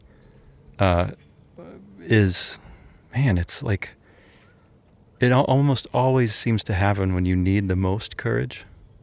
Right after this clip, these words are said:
When you could use courage the most, someone is trying to discourage you from doing something of which they're afraid. And I guess they're afraid for you and afraid for, you know, us, but, um, it was very,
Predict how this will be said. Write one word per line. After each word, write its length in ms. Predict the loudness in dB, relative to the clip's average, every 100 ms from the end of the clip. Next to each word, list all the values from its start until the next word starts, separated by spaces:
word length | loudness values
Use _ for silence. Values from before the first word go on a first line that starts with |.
| -20 -14 -2
When 120 | 0
you 60 |
could 120 | 2 2
use 180 | 0
courage 460 | 0 2 2 2 -2
the 100 | -2
most, 560 | 2 2 2 -2 -8 -12 -20 -20 -20
someone 320 | -6 0 2 2
is 120 | 0
trying 220 | 0 0
to 80 | 0
discourage 540 | -2 -2 2 2 2
you 100 | 0
from 180 | -2 0
doing 240 | 2 0
something 480 | 0 -4 -2 -2 -4 -6 -6
of 140 | 0
which 240 | 0 -2 0
they're 200 | 2 2
afraid. 460 | 0 -4 -4 -8 -12 -20 -20 -20 -20 -2
And 100 | 2
I 60 |
guess 160 | 2 2
they're 80 | 0
afraid 340 | 0 0 -2
for 200 | -4 -6
you 420 | -2 0 0 0 -2
and 140 | -4
afraid 400 | -6 -4 -4 -4 -10 -18
for, 320 | -6 -4 -4 -6
you 100 | -6
know, 120 | -6
us, 340 | -4 -4 -6 -8
but, 160 | -10 -12 -20 -20 -20 -20 -20 -20 -20 -20 -20 -8
um, 440 | -2 0 0 -4 -10 -16 -2
it 100 | 0
was 120 | 0
very, 680 | 0 4 4 4 2 0